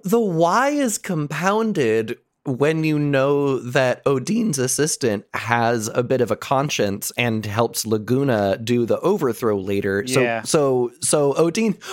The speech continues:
Speaker 1: why didn't Odin's assistant go like, "Hey, this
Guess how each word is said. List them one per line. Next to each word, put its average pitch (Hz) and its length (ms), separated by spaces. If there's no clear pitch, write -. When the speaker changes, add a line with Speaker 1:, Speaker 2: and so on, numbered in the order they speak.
Speaker 1:
why 190 220
didn't 254 180
Odin's 208 300
assistant 180 500
go 160 180
like, 131 260
"Hey, 151 560
this 147 680